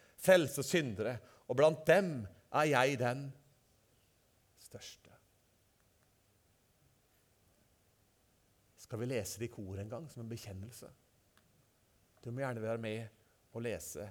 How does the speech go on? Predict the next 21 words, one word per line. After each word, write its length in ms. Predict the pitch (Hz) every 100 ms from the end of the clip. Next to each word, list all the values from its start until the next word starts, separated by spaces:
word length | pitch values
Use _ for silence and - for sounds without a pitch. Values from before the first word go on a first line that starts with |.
| - _ -
sammen 320 | - 104 98
med 140 | 98
meg. 320 | 76 82 - - - _ -
En, 160 | 117
to, 160 | 110 98
tre. 160 | - - _ _ _ _ _ _ _ - - -
«Jeg 500 | 120 151 170 202 202 -
takker 800 | 208 - - - - 151 175 -
ham 300 | 143 156 185 185
som 320 | - - 156 139
gjorde 480 | 170 165 120 117
meg 240 | 127 135 151
sterk, 800 | - - 131 147 101 - - - - - - -
Kristus 800 | 143 165 - - 175 180 - 117
Jesus 680 | 139 156 - - 156 - 135 110
vår 300 | 117 131 139
Herre, 380 | 139 98 110 107 - _ _ - - - -
for 320 | - 151 165
at 160 | 175 170
han 160 | 185
viste 480 | 180 208 180 147 -